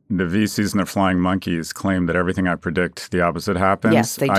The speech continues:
Speaker 2: do.
Speaker 1: every year I do a public predictions
Speaker 2: Mm-hmm.
Speaker 1: webinar.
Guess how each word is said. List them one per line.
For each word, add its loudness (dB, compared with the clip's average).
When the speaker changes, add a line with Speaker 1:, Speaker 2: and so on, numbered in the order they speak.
Speaker 2:
do. -2
Speaker 1:
every 2
year 4
I 2
do 0
a 2
public -2
predictions -4
Speaker 2:
Mm-hmm. -2
Speaker 1:
webinar. 0